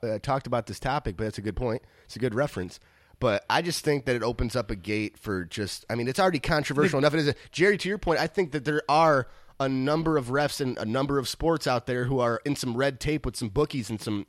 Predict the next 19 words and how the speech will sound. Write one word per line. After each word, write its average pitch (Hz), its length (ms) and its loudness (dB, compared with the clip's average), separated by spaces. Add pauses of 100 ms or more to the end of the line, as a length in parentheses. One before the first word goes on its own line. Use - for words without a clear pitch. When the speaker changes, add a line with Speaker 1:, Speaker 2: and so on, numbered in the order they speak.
(220)
Speaker 1:
some 117 200 -4
loan 139 200 2
sharks 101 520 -2 (520)
and, 117 260 -2 (280)
and 107 320 -4
gambling 139 560 -2
people 143 460 -2
like 123 180 -2
the 135 80 -4
underground 139 420 0
society 135 500 0
of 98 140 -4 (280)
Las 127 260 2
Vegas. 139 340 0
I 139 120 0
think 185 300 2
they're 139 120 2
out 151 240 4
there, 98 240 -2